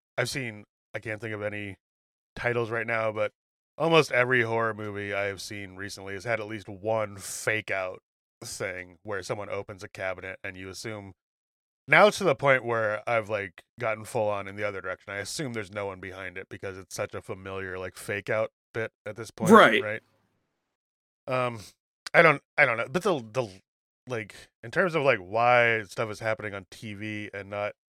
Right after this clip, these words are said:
Speaker 1: in movie theaters as much, I think it's because the landscape is so different, right? Like, you've, like,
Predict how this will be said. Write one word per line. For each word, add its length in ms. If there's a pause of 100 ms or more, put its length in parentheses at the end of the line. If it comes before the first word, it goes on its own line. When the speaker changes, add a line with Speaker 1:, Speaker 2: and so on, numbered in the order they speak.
Speaker 1:
in 200
movie 280
theaters 300
as 240
much, 240
I 60
think 160
it's 80
because 260
the 160
landscape 560
is 80
so 180
different, 420
right? 280
Like, 160 (160)
you've, 220
like, 180